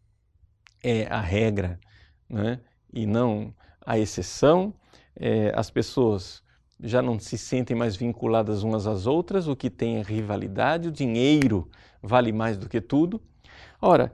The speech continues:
se família agora é isto, então é evidente que você já não tem mais como educar pelos paternos conselhos, você agora só tem uma coisa, jaula. Enjaular as pessoas. Então o marido briga com a mulher e vai terminar na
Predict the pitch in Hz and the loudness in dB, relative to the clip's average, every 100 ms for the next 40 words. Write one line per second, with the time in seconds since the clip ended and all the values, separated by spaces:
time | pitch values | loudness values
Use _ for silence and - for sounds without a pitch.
0 | - - - 196 - 220 175 123 123 143 | -10 -10 0 4 6 6 6 6 6 6
1 | 127 113 123 - 196 156 151 - 240 202 | 4 2 2 2 0 0 -2 -4 -6 -4
2 | 170 156 156 170 165 170 131 113 107 156 | -2 -2 0 0 0 -2 -2 -2 -4 -12
3 | - - 127 131 - 110 131 139 123 113 | -14 -14 -6 -4 -4 -4 -4 -4 -4 -4
4 | - 117 107 104 - 101 107 98 117 - | -6 -4 -4 -6 -6 -4 -4 -4 -8 -6
5 | 104 95 - 139 - 110 101 120 - - | -6 -6 -6 -6 -2 -2 -2 -6 -16 -20
6 | - - - 113 107 110 - 120 107 120 | -16 -12 0 0 0 -4 -4 -4 -4 -4
7 | 147 - 98 98 - - - - - - | -6 -6 -6 -6 -12 -16 -20 -20 -20 -20
8 | - - 139 131 117 120 - - - - | -20 -12 2 2 4 0 -6 -16 -20 -20
9 | - - - - _ _ - _ _ _ | -20 -20 -20 -20 _ _ -20 _ _ _
10 | - _ - - 143 135 190 170 135 151 | -20 _ -20 -4 0 4 4 6 6 6
11 | 285 - - 156 110 - - - 135 127 | 0 0 4 4 4 -4 -16 -4 4 4
12 | 151 147 123 117 117 110 110 190 202 143 | 6 4 4 4 4 2 2 2 4 4
13 | 180 214 220 302 302 175 233 320 320 | 4 2 2 0 0 0 0 -2 -4